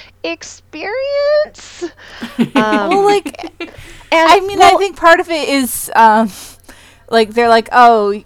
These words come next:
Speaker 2: your father sh-, really shouldn't be having this young woman painted."
Speaker 1: Yeah, and that's
Speaker 2: Like
Speaker 1: part of it too, is that sense of, of, um, I thought the movie did a really nice job of blending, like, historical accuracy with, um,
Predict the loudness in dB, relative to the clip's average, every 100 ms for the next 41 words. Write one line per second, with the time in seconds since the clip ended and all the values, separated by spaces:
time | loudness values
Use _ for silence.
0 | _ -6 -4 0 2 2 0 -6 -10 -6
1 | -4 -4 -4 -4 -6 -6 0 0 -2 -10
2 | -14 -8 -6 -6 -8 -12 -12 -14 -18 -16
3 | -12 -12 -12 -12 -4 0 0 0 -2 -2
4 | -4 -4 -6 -10 -10 -10 -8 -6 -6 -8
5 | -16 _ -4 -4 -4 -10 -10 -10 -12 -12
6 | -18 _ -12 -12 -14 _ -12 -12 -12 -20
7 | -20 _ _ _ _ _ _ -6 -2 0
8 | 0 -2 -2 -4 -4 -4 -4 -6 -4 -6
9 | -6 -8 -8 -8 -10 -10 -10 -12 -10 -8
10 | -6 -6 -6 -10 -10 -10 -10 -8 -10 -10
11 | _ -14 -10 -8 -8 -14 -20 -20